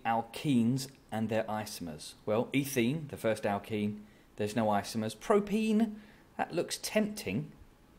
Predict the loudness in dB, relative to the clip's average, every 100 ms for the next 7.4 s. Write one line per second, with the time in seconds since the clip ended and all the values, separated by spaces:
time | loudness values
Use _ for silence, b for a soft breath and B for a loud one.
0 | -20 -20 -20 -20 -20 -8 -2 4 4 4
1 | 2 0 2 -2 -4 -10 0 0 2 2
2 | 2 0 -2 -6 -4 2 4 6 6 6
3 | 0 2 2 4 4 2 0 0 0 2
4 | 2 2 -2 -2 B B B 4 6 6
5 | 4 2 0 2 4 4 2 4 4 4
6 | 4 4 4 2 0 2 2 0 -2 0
7 | 0 -4 -8